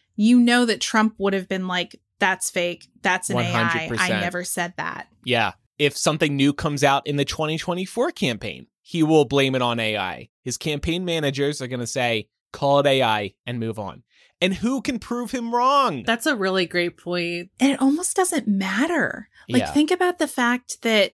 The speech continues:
Speaker 1: people vandalized pizza parlors because of Facebook rumors that Hillary Clinton was running a pedophile sex ring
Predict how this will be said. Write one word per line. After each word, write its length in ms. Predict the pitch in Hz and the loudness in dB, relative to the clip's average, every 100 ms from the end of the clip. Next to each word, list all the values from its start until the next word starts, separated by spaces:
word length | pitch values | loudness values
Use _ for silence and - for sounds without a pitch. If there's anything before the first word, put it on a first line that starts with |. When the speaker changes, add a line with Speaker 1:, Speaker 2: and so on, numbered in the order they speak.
| _ - | _ -4
Speaker 1:
people 340 | 269 311 294 | -2 0 -2
vandalized 1120 | 220 208 226 277 262 208 202 202 202 196 - - | 0 0 2 2 2 2 2 2 0 0 -4 -12
pizza 440 | - 294 330 269 | -4 -2 0 -2
parlors 840 | - - 202 196 196 196 190 190 - | -2 -2 0 2 2 0 0 -2 -2
because 460 | 220 214 220 214 | -2 -2 -2 0
of 100 | 202 | 0
Facebook 680 | - - 254 285 - 220 208 - | -2 0 0 2 -2 -2 -4 -2
rumors 500 | 202 196 196 196 - | 0 2 0 -2 0
that 180 | 196 214 | -2 0
Hillary 400 | 240 226 214 196 | -2 0 0 -2
Clinton 420 | - 254 226 202 | 0 0 2 2
was 240 | 196 180 | 0 -2
running 340 | 202 208 208 190 | 0 2 0 -2
a 60 | |
pedophile 720 | - 220 214 - 196 190 170 | -2 0 0 0 0 2 0
sex 400 | - 240 247 - | 0 0 0 -4
ring 400 | 196 185 175 170 | -4 -6 -6 -8